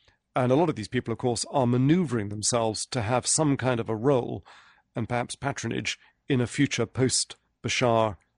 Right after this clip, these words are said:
Syria. So, you know, I, I think we have to have a degree of skepticism here. When people say, "I've left the regime because I was appalled by the bloodshed," it took them an awful long time to do it. And many of those who have left, or some of those who have left, defected, are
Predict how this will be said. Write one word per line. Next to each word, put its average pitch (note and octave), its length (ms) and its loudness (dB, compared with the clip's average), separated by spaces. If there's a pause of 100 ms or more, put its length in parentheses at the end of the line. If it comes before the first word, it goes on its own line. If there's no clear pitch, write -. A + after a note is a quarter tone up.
(180)
Syria. - 500 2 (540)
So, A#2+ 480 6 (480)
you C#3 60 2
know, A#2+ 140 4
I, D#3 260 2
I - 60 -2
think F#3 160 2
we E3+ 80 6
have E3 120 4
to D3 60 2
have C3 120 4
a C3 40 0
degree C3+ 520 2
of D3+ 80 4
skepticism A2+ 680 -2
here. A2 140 -2
When A#2 140 0
people D3+ 240 0
say, B2+ 300 4 (320)
"I've B2+ 160 2
left D3 200 6
the C3+ 100 4
regime A#2+ 380 4
because A2+ 260 0
I A#2 80 4
was A2 140 0
appalled A#2 340 2
by A2+ 100 0
the A2 100 -4
bloodshed," A2+ 500 0 (280)
it - 120 -8
took E3+ 120 -2
them C#3+ 120 4
an D3 40 6
awful D#3+ 220 4
long D3+ 160 4
time D#3 200 0
to A#2 60 -4
do D#3+ 180 6
it. - 200 -2 (480)
And A#2+ 420 4
many D3+ 220 6
of C#3 100 4
those C3+ 280 6
who B2 140 2
have G#2 220 -2
left, C3+ 280 4
or A2 100 -4
some F#3 200 0
of C#3+ 60 -2
those A2+ 240 -2
who A#2 140 -2
have G#2 160 -6
left, A#2 380 2 (420)
defected, - 640 -2 (600)
are A#2+ 400 6